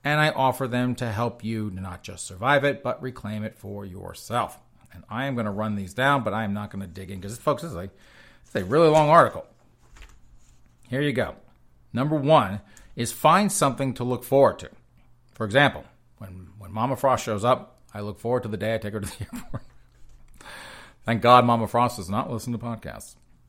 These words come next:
Make your own ritual. Build your own holiday community is number three. Define presents for yourself. I got myself the new AirPods Pro, and I like them. I didn't think I would, but for two hundred bucks on Amazon, what the hell?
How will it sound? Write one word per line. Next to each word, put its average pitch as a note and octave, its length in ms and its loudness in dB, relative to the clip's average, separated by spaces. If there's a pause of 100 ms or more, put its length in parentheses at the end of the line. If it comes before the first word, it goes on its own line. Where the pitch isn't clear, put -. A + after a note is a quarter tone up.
(100)
Make D3+ 320 4
your E3 200 6
own C#3+ 240 4
ritual. C3+ 420 2 (840)
Build F3 300 4
your E3 200 0
own D3 240 0
holiday B2+ 500 0
community G#2+ 540 -2
is F2+ 240 -16
number F2+ 200 -14
three. D3 460 2 (640)
Define E3 520 0
presents D3 520 0
for B2+ 320 -2
yourself. A#2 720 0 (640)
I F#3 140 0
got F#2 200 -4
myself G2 360 -12
the A2 80 -8
new G#2+ 160 -4
AirPods G#2 560 -10 (120)
Pro, - 380 -12 (340)
and G2+ 120 -10
I G#2 60 -8
like C3 240 -12
them. - 180 -20 (200)
I F#2 60 -14
didn't A#2 220 -8
think C#3 160 0
I C3 60 6
would, D3 260 2
but A2+ 140 -4
for - 80 -14
two C3+ 160 -6
hundred C3 160 -2
bucks B2+ 260 -2
on A#2 80 0
Amazon, A2 520 -2
what - 180 -14
the - 60 -10
hell? - 260 -14